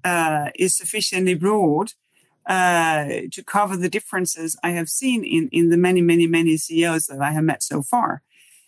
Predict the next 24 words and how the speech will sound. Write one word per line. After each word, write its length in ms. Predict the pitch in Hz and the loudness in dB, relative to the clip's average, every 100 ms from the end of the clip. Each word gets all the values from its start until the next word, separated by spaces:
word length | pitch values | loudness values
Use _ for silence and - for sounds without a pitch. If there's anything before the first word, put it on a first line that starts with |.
| _ - | _ -2
And, 260 | 185 185 - | 0 0 0
and 160 | 185 | 0
that 240 | 226 302 269 | 2 0 -2
is 160 | 196 | -6
one, 180 | 214 214 | -2 -2
I 80 | 202 | -2
think, 220 | 185 202 | -2 -4
of 100 | 185 | -4
the 100 | 196 | -6
comforting 560 | 180 277 - 262 190 156 | -2 -2 -2 -6 -2 -2
thing, 400 | 151 - 156 175 _ _ _ _ - | -4 -4 -4 -6 _ _ _ _ -6
that 280 | 185 190 - _ _ | 0 0 -2 _ _
even 300 | 226 247 240 | 0 2 2
though 160 | 220 214 | 0 -2
the 80 | 202 | -2
business 340 | 208 - 190 | -2 -4 -8
community 500 | - 202 202 185 185 | -4 -2 0 -2 -6
could 180 | - 180 | -10 -4
be 100 | 185 | -2
so 260 | - 208 | 0 2
much, 260 | 226 220 214 - | 4 4 0 -2
much 240 | 190 - | -4 -2
more 160 | 190 185 | -2 0
diverse, 640 | 170 147 151 233 - - | 0 0 0 0 0 -2